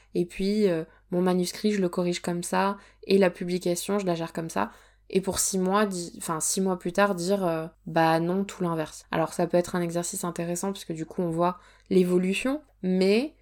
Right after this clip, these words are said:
voilà, concrètement, ça rejoint peut-être un petit peu ce que je disais dans l'épisode, euh, J'ai peur de ne plus intéresser les gens, que ce soit en story sur Instagram ou sur le podcast. Alors certes, vous êtes de plus en plus nombreux et c'est trop trop cool de partager ça avec vous.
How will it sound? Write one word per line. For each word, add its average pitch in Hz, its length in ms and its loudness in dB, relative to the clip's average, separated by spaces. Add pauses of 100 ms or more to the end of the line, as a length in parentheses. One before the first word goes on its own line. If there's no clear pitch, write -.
voilà, 180 400 2
concrètement, 226 640 2
ça 214 160 0
rejoint 180 360 2
peut-être 208 340 0
un 190 60 0
petit 180 180 -6
peu 202 160 -2
ce 202 80 -8
que 185 100 -4
je 170 80 -6
disais 180 300 -4
dans 185 120 -2
l'épisode, 170 520 -4
euh, 160 260 -4
J'ai 165 140 -6
peur 202 180 0
de 175 80 -4
ne 165 80 -4
plus - 160 -4
intéresser 180 420 -2
les 160 160 -2
gens, 180 280 -6 (320)
que - 80 -10
ce 233 80 4
soit 247 360 0
en 175 40 -4
story 226 280 0
sur 185 200 -6
Instagram 180 520 -2 (320)
ou 202 100 -2
sur 208 140 0
le 190 60 -2
podcast. 202 640 -2 (920)
Alors 160 180 -6
certes, 247 220 0
vous 185 180 0
êtes 196 280 -2 (100)
de 170 140 -12
plus 226 260 2
en 214 80 4
plus 202 160 -8
nombreux 185 520 0
et 185 40 -8
c'est - 180 -16
trop - 240 -4
trop - 200 -2
cool 202 140 -4
de 175 60 -4
partager 160 420 -6
ça 160 180 -6
avec 156 180 -4
vous. 170 300 -4